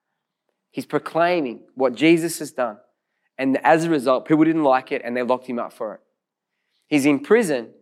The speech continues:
because of his preaching of the, of this gospel, which is the good news about Jesus. And he says, "What has happened to me has actually served to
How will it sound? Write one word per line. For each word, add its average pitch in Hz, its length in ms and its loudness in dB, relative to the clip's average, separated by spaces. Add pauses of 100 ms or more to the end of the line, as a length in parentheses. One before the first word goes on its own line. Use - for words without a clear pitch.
(1400)
because 147 300 2
of 131 80 0
his 123 120 -8
preaching 180 500 -4 (340)
of 120 120 -8
the, - 140 -4
of 135 380 -2
this 131 180 -4
gospel, 156 500 -2
which 127 220 -10
is 131 80 -6
the 135 80 -8
good 139 260 0
news 127 280 -4
about 113 260 -6
Jesus. 135 540 -10 (600)
And 151 100 0
he 151 60 4
says, 156 220 2
"What 170 160 4
has 165 120 -2
happened 208 340 0
to - 100 -10
me 147 200 -2
has 135 100 -4
actually 147 400 -2
served 139 480 -2
to 143 260 -4